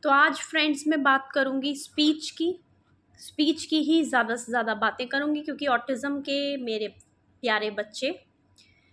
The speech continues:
इतने सारे पेरेंट्स हैं, इतने सारे जो बच्चे हैं,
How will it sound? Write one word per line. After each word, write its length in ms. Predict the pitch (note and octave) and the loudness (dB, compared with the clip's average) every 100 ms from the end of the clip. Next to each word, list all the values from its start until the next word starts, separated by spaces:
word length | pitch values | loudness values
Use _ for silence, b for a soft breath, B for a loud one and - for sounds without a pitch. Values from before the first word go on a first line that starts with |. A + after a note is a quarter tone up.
| b B3+ | b -8
इतने 220 | B3+ D4 | -2 -2
सारे 320 | D4 C4 A#3+ | 2 2 0
पेरेंट्स 560 | A#3+ B3 B3+ C#4+ C4+ D#4 | 0 2 2 0 -4 -4
हैं, 120 | D4 | -4
इतने 220 | C#4 B3 | -4 -8
सारे 320 | B3 A#3+ A3+ | -2 0 0
जो 140 | A#3 A#3 | -4 -4
बच्चे 380 | G3+ G#3 - C4+ | -4 -6 -6 -6
हैं, 380 | B3 F3 - | -6 -12 -16